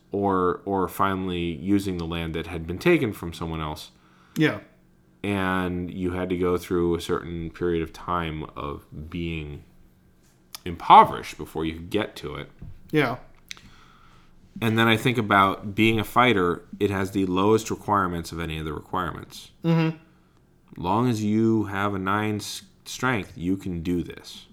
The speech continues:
Speaker 2: Yeah.
Speaker 1: Both of those are inherently democratic.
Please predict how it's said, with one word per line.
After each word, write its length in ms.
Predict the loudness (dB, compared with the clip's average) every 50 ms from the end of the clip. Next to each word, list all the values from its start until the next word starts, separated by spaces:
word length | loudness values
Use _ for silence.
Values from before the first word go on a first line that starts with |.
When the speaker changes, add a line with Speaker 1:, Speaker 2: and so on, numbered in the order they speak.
| -20 -20 -16 -2
Speaker 2:
Yeah. 220 | 0 0 0 0 -4 -14 _ -20 -20 -20 -20 -20 -20 _ _ _ _ _ _ _ -18
Speaker 1:
Both 460 | -16 -16 0 _ 6 6 6 6 2
of 100 | 0 2
those 360 | 4 6 6 6 6 4 2 -4 -10 -8 -6
are 580 | -2 0 0 2 2 2 2 0 -2 -4 -6 -8
inherently 840 | -8 -8 -8 -8 -12 -14 -6 -2 2 2 4 2 2 0 -2 -4 -4
democratic. 580 | -4 -6 -8 -8 -10 -12 -14 -14 -14 -18 -20